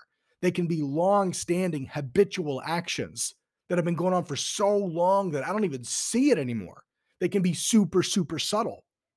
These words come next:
They can be obvious. Just know this.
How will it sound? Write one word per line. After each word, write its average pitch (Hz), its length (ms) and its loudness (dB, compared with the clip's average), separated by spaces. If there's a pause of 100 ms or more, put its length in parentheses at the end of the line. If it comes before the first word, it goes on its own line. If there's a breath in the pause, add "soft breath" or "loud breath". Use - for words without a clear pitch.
(600)
They 170 120 0
can 175 160 2
be 175 180 4
obvious. 190 760 0 (3250)
Just 220 240 2
know 190 160 2
this. - 400 -4